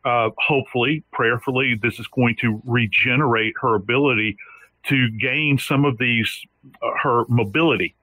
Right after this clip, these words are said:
back again. I, I don't know so much about her, her ability, her cognition, her ability to think, and as clearly as she would have prior to this horrible, horrible accident that, uh, that, uh, we were talking about, because it is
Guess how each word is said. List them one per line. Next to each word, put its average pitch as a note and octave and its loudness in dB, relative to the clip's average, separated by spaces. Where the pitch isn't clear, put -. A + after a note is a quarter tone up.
back G2 -2
again. G#2 -2
I, A2+ 0
I - -2
don't D3+ 0
know C#3+ 2
so C#3 0
much C3 2
about A2 0
her, A2 2
her B2 0
ability, A2+ 0
her A2 -4
cognition, A2+ -2
her G#2 -2
ability G#2 0
to - -14
think, A#2 0
and G#2 -2
as A2 -2
clearly C#3 0
as G#2 0
she A2+ 0
would B2+ 0
have G2+ 0
prior B2+ 0
to C3 -2
this A2 -2
horrible, A#2+ 2
horrible A#2 0
accident A2+ -2
that, A2+ 0
uh, B2 0
that, C3 0
uh, B2+ 0
we C3+ 2
were B2+ 2
talking D#3 -2
about, - -4
because B2+ -2
it C#3+ -2
is C3+ 2